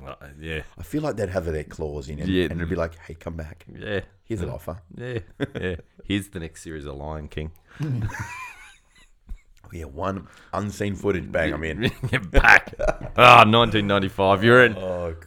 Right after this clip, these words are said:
Speaker 2: God.
Speaker 1: I'm in.
Speaker 2: That was a waste of, I didn't like that one.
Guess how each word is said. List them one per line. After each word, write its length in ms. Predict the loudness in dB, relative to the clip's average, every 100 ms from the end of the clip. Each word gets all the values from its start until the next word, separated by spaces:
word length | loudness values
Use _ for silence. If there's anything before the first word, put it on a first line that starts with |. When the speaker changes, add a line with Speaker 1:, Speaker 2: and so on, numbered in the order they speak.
| -12
Speaker 2:
God. 200 | -8 0
Speaker 1:
I'm 180 | 2 4
in. 140 | 4
Speaker 2:
That 60 | 2
was 100 | -4
a 60 | -8
waste 340 | -10 -12 -12
of, 120 | -20 _ -16 -16 -18 -20 _ -20 -20 -12
I 60 | -10
didn't 160 | -8
like 220 | -10 -14
that 140 | -16 -18
one. 160 | -20